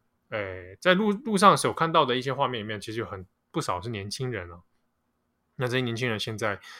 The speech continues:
有很多人在街头上的口号是要求这个现任的总统迪亚斯卡奈哦，啊，要来负责下台啊，然后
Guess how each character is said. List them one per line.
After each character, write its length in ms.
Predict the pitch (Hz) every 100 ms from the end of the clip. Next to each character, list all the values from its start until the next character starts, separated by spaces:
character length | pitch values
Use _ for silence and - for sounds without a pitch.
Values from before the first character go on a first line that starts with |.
| - -
有 100 | 123
很 100 | 117
多 160 | 135 131
人 140 | 120
在 160 | 127 117
街 180 | -
头 160 | 160 123
上 220 | 135 123
的 100 | 113
口 200 | 107 110
号 140 | 104 131
是 160 | 123 123
要 240 | 156 175
求 380 | 175 - 101 113 -
这 160 | 127
个 400 | 110 98 92 92 110
现 240 | - 151
任 180 | 143 147
的 160 | 113 101
总 180 | 131
统 180 | 139 117
迪 100 | 98
亚 180 | 123 107
斯 160 | - -
卡 140 | 107
奈 240 | 95 110 90
哦， 80 | 82 _ - - _ _
啊， 100 | 107 90 90
要 160 | 110 104
来 320 | 98 92 95
负 200 | - 151
责 200 | - 98
下 220 | 92 143
台 340 | 107 98 110 - _ _ 104
啊， 180 | 92 87
然 100 | 95
后 240 | 110 101